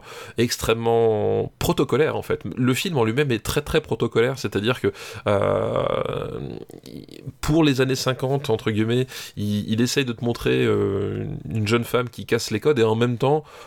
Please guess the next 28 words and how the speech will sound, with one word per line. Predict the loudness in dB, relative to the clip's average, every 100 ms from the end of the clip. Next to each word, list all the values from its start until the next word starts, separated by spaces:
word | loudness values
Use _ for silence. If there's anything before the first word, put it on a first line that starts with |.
| -8
en | 0 2
lui-même, | 4 4 2
le | 0
film, | 0 2 2
lui, | 2 2
il |
casse | 0 -4
pas | -2 0 2
énormément | 2 2 2 0
de | 2
codes. | 0 0 -4 -14 -8 0
Euh, | 2 2 0 0 2 2 2 2 0 0
et | 2 2 2 0
autant | -2 0 0 0
le, | 0
le | -2 -2
charme | 0 0 2 2
de, | 2 2 0
de | 0
Romy | 0
Schneider, | 0 0 2 2
euh, | 0 0 0 0 -2 -4
je | -4
trouve, | -4 -2 -2 -2 -4
f-, | -4 -2 -2
fonctionne | -4 -4 0 -2
très | 0
bien, | 0 0